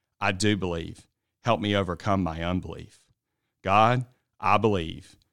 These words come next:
Please help me in the spaces where I do not."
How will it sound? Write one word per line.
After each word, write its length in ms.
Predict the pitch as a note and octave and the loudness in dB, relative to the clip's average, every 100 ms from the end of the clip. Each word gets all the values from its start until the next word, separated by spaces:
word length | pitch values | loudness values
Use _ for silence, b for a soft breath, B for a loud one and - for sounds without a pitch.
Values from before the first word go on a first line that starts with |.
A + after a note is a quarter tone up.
| _ _ | _ _
Please 260 | - A#2 A#2+ | 0 2 4
help 180 | A#2+ | 2
me 300 | A2 G#2+ G#2+ - | 2 -2 -2 -6
in 120 | G#2+ G2+ | -4 0
the 80 | |
spaces 560 | F#2 - G2 G2 E2+ - | 0 0 0 0 -4 -8
where 220 | - F#2 | -8 -6
I 120 | E2+ | -4
do 160 | D#2+ F2+ | -6 -6
not." 400 | F2 D2+ - - | -6 -8 -14 -20